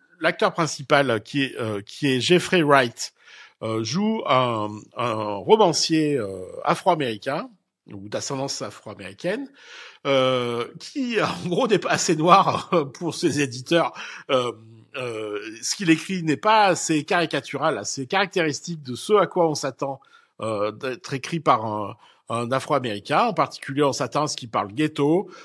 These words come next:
on s'attend à ce que ça ressemble plus à du rap que à de la littérature.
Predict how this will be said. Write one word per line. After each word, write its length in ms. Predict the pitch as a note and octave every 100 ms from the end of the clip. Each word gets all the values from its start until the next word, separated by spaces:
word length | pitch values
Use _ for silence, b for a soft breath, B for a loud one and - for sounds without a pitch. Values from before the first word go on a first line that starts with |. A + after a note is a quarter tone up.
| B
on 60 | B2
s'attend 420 | A2+ A#2 D3+ D3+
à 40 | C#3
ce 120 | -
que 340 | C3 A#2 A2+
ça 160 | A2 C3
ressemble 280 | - D3 B2+
plus 260 | - D3+
à 60 | A#2+
du 140 | A2+
rap 300 | A#2 B2+ - -
que 220 | B2 G#2+
à 60 |
de 80 | G#2
la 60 | A2+
littérature. 680 | G2 F#2+ G#2+ G2+ - F3+